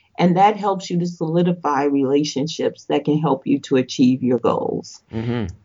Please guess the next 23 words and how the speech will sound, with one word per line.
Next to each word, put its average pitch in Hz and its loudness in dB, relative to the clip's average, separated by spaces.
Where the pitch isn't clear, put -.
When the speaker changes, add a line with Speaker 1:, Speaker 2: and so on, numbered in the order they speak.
Speaker 1:
The 202 2
third 381 6
thing 240 6
is 233 4
accountability. 247 4
Now, 196 4
you 214 -4
can 240 0
have 226 0
all 240 4
the 240 2
goals 233 4
you 240 -2
want, 220 2
but 190 0
if 196 -2
nobody 233 2
is 202 0
holding 247 0
you 226 4
accountable 220 0
to 214 -6
those, 190 -4